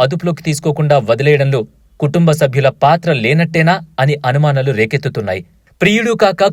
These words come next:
కుటుంబ సభ్యులు కాక మరెవరు వైష్ణవి హత్యకు ఈ కుట్ర పన్నింది? పాత్రధారులెవరు, సూత్రధారులెవరు? పాత్రధారులెవరు, సూత్రధారులెవరు అనే దానిపై పోలీసులు నిమగ్నమయ్యారు.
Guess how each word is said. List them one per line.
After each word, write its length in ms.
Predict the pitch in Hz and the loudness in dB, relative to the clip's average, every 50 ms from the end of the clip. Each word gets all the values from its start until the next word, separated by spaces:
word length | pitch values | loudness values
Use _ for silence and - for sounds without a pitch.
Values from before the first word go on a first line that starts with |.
| - | 0
కుటుంబ 260 | 175 151 208 190 190 | 0 0 0 0 0
సభ్యులు 360 | 190 - 196 170 147 170 175 170 | 0 0 0 0 2 2 0 2
కాక 280 | 160 175 156 151 175 156 160 160 - - - - | 2 2 0 2 2 0 0 -2 -8 -16 -6 0
మరెవరు 420 | 120 123 127 120 120 151 135 92 - - - _ _ _ - | 0 2 2 2 0 0 -2 -4 -8 -14 -20 _ _ _ -2
వైష్ణవి 460 | 131 143 156 156 - 165 165 151 147 | 0 0 0 0 -2 -2 -2 0 0
హత్యకు 400 | 131 139 135 - 143 - 175 139 156 - | 0 -2 -2 -2 -4 -4 -4 -8 -8 -6
ఈ 80 | 120 120 | -8 -8
కుట్ర 300 | 113 - 139 110 - 131 | -4 -4 -6 -2 -2 -2
పన్నింది? 400 | - 131 117 101 98 95 87 87 - - - - _ _ _ _ _ _ - | 0 0 -4 -4 -6 -8 -10 -12 -14 -20 -20 -20 _ _ _ _ _ _ 2
పాత్రధారులెవరు, 840 | 185 226 233 - 262 233 190 220 208 190 180 180 175 165 160 180 - | 2 2 2 -2 -4 0 2 2 2 2 2 2 2 2 0 -2 -4
సూత్రధారులెవరు? 840 | 175 - 170 170 151 160 147 135 139 127 117 107 104 95 95 92 87 - _ _ _ _ _ _ - | -4 -4 -4 -4 -2 -4 -4 -2 -2 -2 -2 -2 -6 -6 -6 -10 -12 -14 _ _ _ _ _ _ 2
పాత్రధారులెవరు, 800 | 180 214 247 - 262 240 226 240 226 226 214 208 202 202 208 220 214 - | 2 2 2 0 -2 0 0 0 0 0 0 0 0 0 -2 -2 -4 -4
సూత్రధారులెవరు 800 | 180 202 170 208 202 165 185 180 175 175 170 160 160 156 165 175 - | -4 -4 -2 -2 0 2 2 2 2 2 2 2 2 0 -2 -2 0
అనే 160 | 139 139 160 151 | 0 0 2 2
దానిపై 360 | 143 139 139 135 - 139 110 87 - - _ _ _ - | 2 0 0 0 0 -2 -2 -2 -6 -16 _ _ _ 0
పోలీసులు 420 | 147 156 160 160 151 160 - 156 | 2 2 2 0 -2 -2 -2 -2
నిమగ్నమయ్యారు. 720 | 147 135 113 110 120 131 117 127 127 113 101 90 98 95 92 | -2 -2 -2 -2 -2 -2 -2 -4 -4 -4 -4 -4 -6 -6 -6